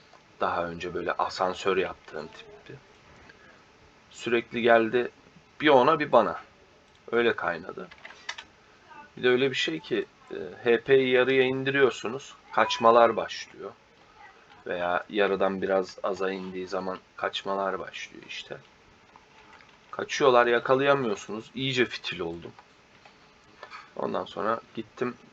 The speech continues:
Üzerimde yeterince para da yoktu. Arkadaştan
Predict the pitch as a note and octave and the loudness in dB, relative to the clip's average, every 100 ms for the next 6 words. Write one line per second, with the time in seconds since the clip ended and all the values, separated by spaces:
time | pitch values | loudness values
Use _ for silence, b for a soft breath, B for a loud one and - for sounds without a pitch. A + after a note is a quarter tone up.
0 | - - A2 A2 A2 A2 G#2+ G2+ A#2 A2 | -20 -14 -4 -2 0 -2 -2 -2 -2 -4
1 | G#2+ G#2 G2+ G2+ G#2 F2+ - - F2 F2 | -4 -4 -2 -2 -2 -4 -8 -14 -18 -18
2 | - A2+ - - G2 F#2+ - G2 | -16 -14 -12 -6 -4 -4 -4 -6